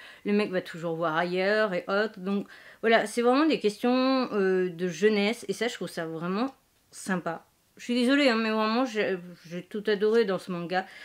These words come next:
Après on a, euh, Ensemble pour toujours.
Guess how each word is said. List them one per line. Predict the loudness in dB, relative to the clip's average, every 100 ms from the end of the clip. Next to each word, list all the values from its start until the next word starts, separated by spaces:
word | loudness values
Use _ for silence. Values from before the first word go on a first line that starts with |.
| -16 -4
Après | -2 2
on | 2
a, | 4 2 2
euh, | 2 4 4 2 2
Ensemble | -2 0 0 0
pour | -4 -4
toujours. | -4 -2 -2 -2